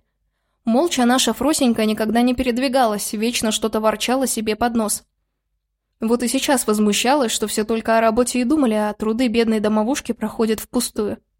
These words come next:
На сытый желудок больше думается. Ешьте, потом раб-,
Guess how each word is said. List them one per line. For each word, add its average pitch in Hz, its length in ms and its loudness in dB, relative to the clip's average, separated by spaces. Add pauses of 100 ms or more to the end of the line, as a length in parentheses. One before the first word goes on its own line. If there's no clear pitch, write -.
(240)
На 220 140 2
сытый 311 280 0
желудок 294 440 0
больше 285 320 2
думается. 214 520 -2 (400)
Ешьте, 285 400 0
потом 247 360 0
раб-, 240 300 -2